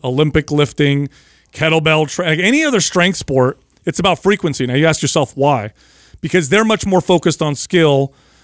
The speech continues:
than hypertrophy. So what does this mean for you who wants to be a bodybuilder? Well, borrow from them. I think it's, it's dumb to ignore that. And really this trend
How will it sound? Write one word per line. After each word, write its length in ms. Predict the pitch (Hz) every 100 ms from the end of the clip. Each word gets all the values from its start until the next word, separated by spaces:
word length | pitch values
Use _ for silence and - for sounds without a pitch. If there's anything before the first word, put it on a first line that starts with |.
| _
than 160 | 151 139
hypertrophy. 720 | 151 - 190 - 160 120 110 _ _
So 140 | - 208
what 140 | 196
does 100 | 208
this 180 | 190 -
mean 200 | 180 175
for 120 | -
you 180 | 175 170
who 60 | 160
wants 220 | 160 151
to 100 | 160
be 100 | 151
a 40 |
bodybuilder? 600 | 139 147 185 165 127 117 -
Well, 160 | 196 -
borrow 520 | 127 151 170 285 247
from 280 | - 151 135
them. 200 | 113 120
I 80 | 139
think 180 | 208 185
it's, 160 | - -
it's 180 | 147 -
dumb 380 | 135 160 190 185
to 140 | 165
ignore 320 | 147 147 208
that. 140 | 151 175
And 160 | 175
really 200 | 220 311
this 160 | 226 -
trend 600 | - - 165 170 208